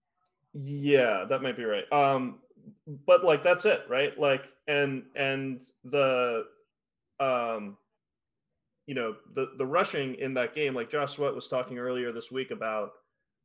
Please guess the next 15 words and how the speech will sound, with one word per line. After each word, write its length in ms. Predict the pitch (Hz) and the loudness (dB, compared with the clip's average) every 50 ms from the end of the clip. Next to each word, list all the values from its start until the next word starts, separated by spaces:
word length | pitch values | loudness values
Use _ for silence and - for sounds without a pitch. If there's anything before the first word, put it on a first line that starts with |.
| _ _ _ _ _ _ _ _ _ _ _ _ _ _ _ _ _ _ | _ _ _ _ _ _ _ _ _ _ _ _ _ _ _ _ _ _
against 400 | 170 170 147 165 175 170 - - - | -4 0 0 0 0 0 -2 0 2
that 240 | 160 160 147 - - | 4 4 4 2 -2
team, 560 | - 170 170 156 139 131 123 120 113 107 104 101 | -6 -6 -4 -2 -2 -4 -4 -6 -8 -10 -2 2
there 140 | 139 143 | 4 4
are 40 | 131 | 4
certain 280 | 139 151 156 147 131 123 | 4 2 0 0 0 0
play 200 | - 156 151 151 | 2 4 4 4
calls 380 | 151 143 123 120 117 117 - | 4 2 0 0 0 -2 -4
where 100 | 127 123 | -6 -6
you 60 | 127 127 | -6 -4
can't 200 | - 143 143 131 | -4 -2 -2 -2
even 140 | 120 120 | -4 -6
try 260 | 113 - 131 127 127 127 | -4 -2 2 2 2 2
certain 420 | 127 - 131 123 117 120 117 117 | 0 -2 -6 -8 -8 -10 -10 -8
rushes. 600 | 113 113 127 123 - 180 185 202 - - - _ | -4 -4 -4 -4 -4 -8 -12 -12 -14 -20 -20 _